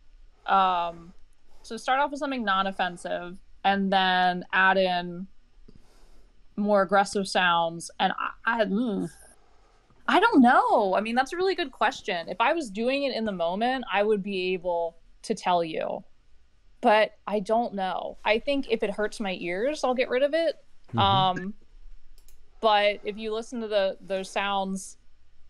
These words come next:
Speaker 1: you'd probably think they hurt my ears, like, all the time. I really don't know. That's a good question. And I think that's something I'll have to think about when I play again.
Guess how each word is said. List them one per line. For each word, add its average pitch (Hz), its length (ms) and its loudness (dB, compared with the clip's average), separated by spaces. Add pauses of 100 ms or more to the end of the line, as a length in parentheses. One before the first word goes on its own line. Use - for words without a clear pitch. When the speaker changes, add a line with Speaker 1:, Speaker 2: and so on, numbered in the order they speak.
(100)
Speaker 1:
you'd 196 180 -4
probably 196 380 2
think 185 320 -4
they 180 140 0
hurt 180 200 -4
my 180 140 -2
ears, 175 400 -4 (720)
like, 170 180 -8
all 180 180 6
the 180 60 2
time. 202 560 2 (760)
I 269 60 0
really 370 220 2
don't 349 200 0
know. 339 160 4
That's 254 180 -2
a 302 40 -10
good 285 200 -6
question. 233 480 -4
And 202 100 -8
I 214 120 -4
think 294 180 -4
that's 320 140 -10
something 277 260 -6
I'll 240 60 -2
have 247 100 -4
to 208 100 -12
think 226 220 -8
about 170 300 0
when 180 100 -6
I 180 80 -2
play 220 360 2
again. - 440 -6